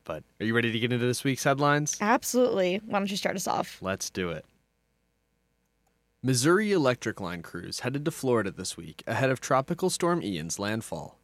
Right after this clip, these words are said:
Speaker 1: The contingent, organized by the Missouri Public Utility Alliance, includes over fifty trucks representing thirteen different utilities. Trucks are being deployed to areas across the state that will be in need of power restoration after the storm.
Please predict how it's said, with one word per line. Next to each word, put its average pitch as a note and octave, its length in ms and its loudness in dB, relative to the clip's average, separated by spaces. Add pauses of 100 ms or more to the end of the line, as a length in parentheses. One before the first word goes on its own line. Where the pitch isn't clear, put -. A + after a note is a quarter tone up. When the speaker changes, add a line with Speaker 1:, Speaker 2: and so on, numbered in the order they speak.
(420)
Speaker 1:
The A#2+ 80 0
contingent, E3 680 2
organized D3 500 4
by C#3+ 140 6
the C3 80 0
Missouri B2+ 400 2
Public A#2 340 0
Utility C#3 460 2
Alliance, G#2+ 560 0
includes D3 360 4
over C3+ 200 2
fifty F3 320 -2
trucks - 440 0
representing G#2 540 -4
thirteen A2 480 -2
different E2 300 -10
utilities. - 720 -6 (720)
Trucks - 340 2
are G3 100 4
being D#3 300 2
deployed G2+ 460 0
to - 160 -6
areas B2 360 2
across C3+ 380 -2
the D3+ 100 -4
state G2 360 -4
that D#2 100 -2
will G#2 140 -2
be G2 160 -2
in F2+ 100 -4
need F2 160 -6
of F2+ 100 -10
power C#3+ 320 2
restoration F#2 800 -4
after G2+ 300 -4
the - 100 -16
storm. F#2 460 -6